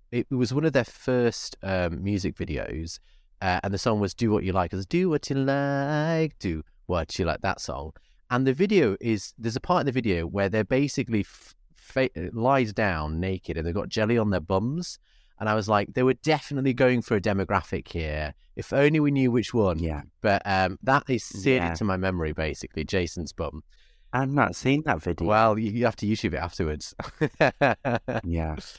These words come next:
Speaker 1: Um, back to the story. So she said, so she made her will, and in it was strict instructions about what we had to do as children, as an eleven-year-old, if she died. Uh,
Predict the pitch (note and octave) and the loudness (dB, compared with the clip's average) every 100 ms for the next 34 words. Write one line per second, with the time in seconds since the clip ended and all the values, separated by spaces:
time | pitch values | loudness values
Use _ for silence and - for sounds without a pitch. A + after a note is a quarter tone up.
0 | - _ A2+ A2 A2 A2 G#2+ G#2+ A2 - | -20 _ 2 4 4 4 2 2 -2 -6
1 | - _ - A#2 - G#2+ - E2+ D#2 - | -20 _ 0 0 0 -2 0 0 -2 -8
2 | - - B2+ - G#3 G3 - A2 D2+ - | -16 -4 -2 2 0 0 0 0 0 -8
3 | - - A#2 F3 F3+ D#3+ A#2 F#2+ D2+ C2+ | -12 -6 -2 0 0 0 0 0 0 -6
4 | D2 - _ _ _ _ - - A#2+ C3 | -8 -14 _ _ _ _ -20 -6 -4 2
5 | D3 D3 G#2+ F#2+ - - D3 - A2+ G#2+ | 2 2 0 -2 -4 -4 -4 -2 -2 0
6 | - - - D2 A1 F2 - - D#2 E2+ | -2 -4 -6 -8 -8 -8 -10 -8 -4 -2
7 | E2 F#2 F#2+ G2+ - _ _ - F#2 B2 | -2 -4 -2 -2 -2 _ _ -6 0 0
8 | F#2 F2+ - D#2+ C#2+ D2+ D#2+ D#2+ - G2 | 0 -4 -4 -4 -2 -2 -4 -4 -4 -4
9 | D#2+ D#2 C#2+ C#2+ - D#2 D#2+ D#2 D2 D#2 | -2 -4 -6 -8 -8 -6 -4 -4 -4 -4
10 | C#2+ D2+ _ - - F#2+ - F#2 A#2 D#2 | -6 -8 _ -16 -8 -6 -4 0 0 0
11 | - D#2+ - _ _ _ - G#2 | -4 -8 -10 _ _ _ -4 -4